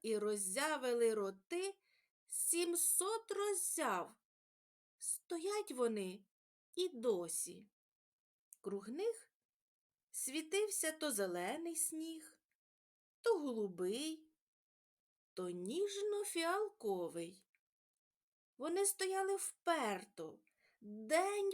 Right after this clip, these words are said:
при дні. Зачарувала їх моя підкова.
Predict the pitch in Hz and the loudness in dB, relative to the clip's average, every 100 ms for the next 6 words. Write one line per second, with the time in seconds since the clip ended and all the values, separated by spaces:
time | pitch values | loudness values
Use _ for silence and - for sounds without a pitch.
0 | - 381 392 392 359 359 359 359 339 262 | -4 -2 2 2 2 0 2 4 2 2
1 | 196 220 _ _ _ _ _ _ _ 233 | -4 -10 _ _ _ _ _ _ _ -4
2 | 381 403 508 508 508 349 208 202 214 208 | -2 2 4 4 4 4 2 0 -2 -4
3 | - 240 240 226 226 339 - - 285 196 | -6 -4 0 -2 -2 -8 -8 -6 -4 -4
4 | 151 85 | -6 -14